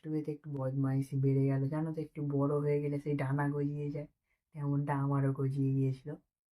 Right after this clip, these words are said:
তখন একটু পড়াশোনাটা ডাউন হয়ে গেল,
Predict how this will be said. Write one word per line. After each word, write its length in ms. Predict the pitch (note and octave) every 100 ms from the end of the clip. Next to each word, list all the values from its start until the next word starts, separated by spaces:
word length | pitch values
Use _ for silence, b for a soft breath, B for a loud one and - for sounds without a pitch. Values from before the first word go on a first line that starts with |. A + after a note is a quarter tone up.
| _ _ _ _ _ _ _ _ _ _ _ _
তখন 380 | D#3+ D#3+ F3+ F3+
একটু 220 | F3+ F3+
পড়াশোনাটা 540 | D3 D3 C#3+ D3+ D3+ D3
ডাউন 400 | C3+ B2+ C3 C3
হয়ে 240 | C3 B2+
গেল, 240 | C3 C3